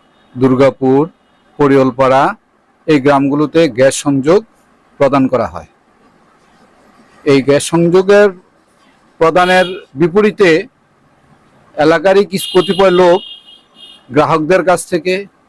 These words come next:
কারোর কাছ থেকে আশি হাজার, কারোর কাছ থেকে সত্তর হাজার, কারোর কাছ থেকে এক লক্ষ টাকাও নিয়েছেন। বিনিময়ে তাদেরকে ডিমান্ড নোট দিয়েছেন, অনেকে বই দিয়েছেন, বিল বই দিয়েছেন।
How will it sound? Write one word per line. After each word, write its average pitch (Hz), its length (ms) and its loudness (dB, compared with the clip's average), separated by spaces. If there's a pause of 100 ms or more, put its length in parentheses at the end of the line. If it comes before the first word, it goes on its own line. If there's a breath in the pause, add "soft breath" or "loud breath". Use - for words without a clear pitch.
(160)
কারোর 147 260 0
কাছ 160 180 0
থেকে 156 200 -4
আশি 151 240 0
হাজার, 147 320 2
কারোর 135 280 -4
কাছ 143 160 -6
থেকে 147 200 -4
সত্তর 143 280 -4
হাজার, 147 280 2 (760)
কারোর 135 240 0
কাছ 117 160 -2
থেকে 147 160 -2
এক 151 180 -2
লক্ষ 143 200 -2
টাকাও 156 460 -2 (500)
নিয়েছেন। 143 400 -2 (1160)
বিনিময়ে 190 540 2
তাদেরকে 170 400 0
ডিমান্ড 165 360 0
নোট 165 140 -6
দিয়েছেন, 156 460 -2 (720)
অনেকে 151 760 0 (100)
বই 143 340 2
দিয়েছেন, 151 640 0
বিল 147 260 0
বই 151 180 2
দিয়েছেন। 151 600 0